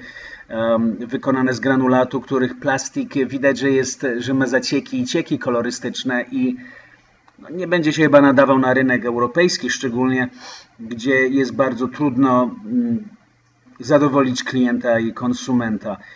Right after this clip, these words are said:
Dodatkowo, e, grubość, e,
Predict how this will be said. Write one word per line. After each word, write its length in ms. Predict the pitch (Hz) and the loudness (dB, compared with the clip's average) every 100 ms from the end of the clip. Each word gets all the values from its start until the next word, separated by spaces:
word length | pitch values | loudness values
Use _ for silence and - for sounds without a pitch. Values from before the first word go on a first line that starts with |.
| - - | -20 -16
Dodatkowo, 1000 | 113 127 147 143 - 170 156 143 135 110 | -6 2 4 4 4 2 6 6 6 2
e, 40 | 117 120 120 117 | -2 -2 -2 -4
grubość, 800 | 117 135 151 139 131 - - - | -4 -2 0 0 0 -2 -8 -4
e, 300 | 143 127 120 | 2 2 2